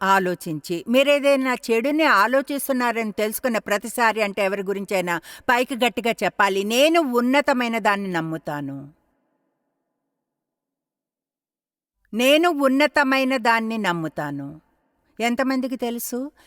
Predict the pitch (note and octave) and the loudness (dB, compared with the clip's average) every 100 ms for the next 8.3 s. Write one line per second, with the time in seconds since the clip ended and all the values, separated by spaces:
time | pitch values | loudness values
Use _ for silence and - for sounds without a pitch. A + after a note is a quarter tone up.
0 | - A#3 A#3 G3+ A#3 - A#3+ G#3 D#3+ C#3 | -4 0 2 0 -2 -4 0 0 0 -6
1 | F#3 _ _ _ _ _ _ _ _ _ | -14 _ _ _ _ _ _ _ _ _
2 | _ - B3 B3 C#4 B3 B3 B3+ G#3+ G3+ | _ 0 0 2 0 4 4 4 2 -4
3 | C#3+ - _ _ _ _ - - A3+ A3 | -4 -12 _ _ _ _ -8 0 2 2
4 | A#3+ - A#3 G#3 F#3 - G#3 G#3 G#3 G3 | -2 -2 -4 -2 -4 -4 -6 -6 -6 -6
5 | G3+ C4 _ _ - A#3 A3+ A3 A3 C4+ | -8 -12 _ _ -4 -2 0 -2 -6 -10
6 | _ _ _ _ _ _ _ - B3 D4 | _ _ _ _ _ _ _ -2 0 2
7 | F#4 F4 E4+ E4+ E4 D#4 D#4+ C4 F3+ - | 0 -2 -2 -2 -2 -2 -2 -2 -6 -8
8 | D3+ D3 | -10 -10